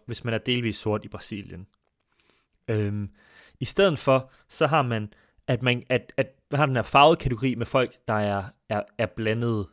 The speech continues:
Men i sagens natur har man ikke en latino-kategori, fordi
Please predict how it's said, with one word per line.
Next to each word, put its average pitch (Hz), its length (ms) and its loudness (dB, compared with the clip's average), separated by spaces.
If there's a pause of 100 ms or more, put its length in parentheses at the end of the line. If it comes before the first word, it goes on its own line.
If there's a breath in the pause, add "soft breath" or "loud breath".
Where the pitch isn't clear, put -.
(340)
Men 156 480 -2
i 127 80 -4
sagens 190 300 -2
natur 214 320 0
har 131 160 2
man 117 160 2
ikke 143 280 2
en 113 260 -2
latino-kategori, 117 1040 0
fordi 110 420 -4